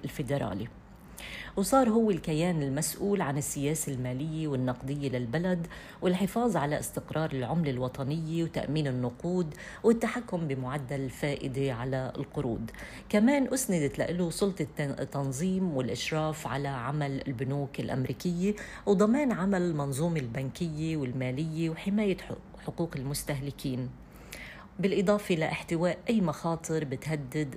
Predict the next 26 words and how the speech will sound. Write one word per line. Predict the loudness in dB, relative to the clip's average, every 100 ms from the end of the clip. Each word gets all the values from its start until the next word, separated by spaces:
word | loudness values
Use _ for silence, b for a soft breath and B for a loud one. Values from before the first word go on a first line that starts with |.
| -4
النظام | -2 -2 0 0 -2 -4 -4
المالي. | -2 -2 -2 -6 -10 -16 -20 -20 -20 -18 B B B B B
هلأ، | 4 6
بالرغم | 6 4 4 4 4
من | 4
أنه | 4 4
بيعتبر | 4 2 2 0 0 0
مؤسسة | -2 -2 -2 -2 -2 -2
مستقلة | -2 -2 -2 -2 -2 0 0 0
ومش | 0 0 0 0
من | 0
الضروري | 2 0 0 0 -2 -2
أنه | -2 -2
يقر | -2 2 0 2 -2
الرئيس | 0 0 0 -2 -2
الأمريكي | -2 0 -2 -2 -2
أو | 0
أي | 0 2
مسؤول | 2 2 -2 -2
حكومي | -4 -2 0 2 0 -4 B B B 4
أي | 4
قرارات | 6 4 4 4 4 2 0
أو | -2
سياسات | -2 -2 -2 0 -2 0
بيتخذها | -2 -2 -4 -2 -2 0
البنك، | -2 0 2 2 2